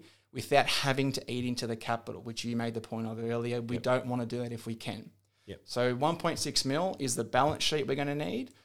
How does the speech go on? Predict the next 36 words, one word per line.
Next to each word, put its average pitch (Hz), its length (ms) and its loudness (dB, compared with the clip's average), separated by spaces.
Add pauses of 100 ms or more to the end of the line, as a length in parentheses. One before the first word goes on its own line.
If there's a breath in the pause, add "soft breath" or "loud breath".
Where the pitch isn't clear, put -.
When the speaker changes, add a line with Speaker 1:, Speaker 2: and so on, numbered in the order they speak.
Speaker 1:
to 127 140 -2
get 135 180 0
the 127 120 -2
income 123 300 0
statement 117 380 -4
that - 140 -10
we 107 100 -8
want. - 340 -12
Speaker 2:
Yep, 127 240 -2
which 123 180 0
is 117 60 6
just 151 240 4
the, 95 240 2
um, 95 400 -2
the 110 100 -2
value 120 360 6
of 101 80 -2
all 101 100 0
your 87 100 -4
assets. - 360 -4
Speaker 1:
Correct, 85 260 0
Speaker 2:
Yeah, 90 60 -4
yeah. 87 60 -6
Speaker 1:
correct. 135 180 0
Speaker 2:
Just 107 120 4
for 101 60 -4
anyone 101 220 -2
that's 98 160 -4
un-, 104 260 -4
not 107 140 0
understanding 104 420 0
what 95 140 -4
balance 107 260 0
sheet 110 180 -2
is, 165 200 -4
yeah. 113 220 -2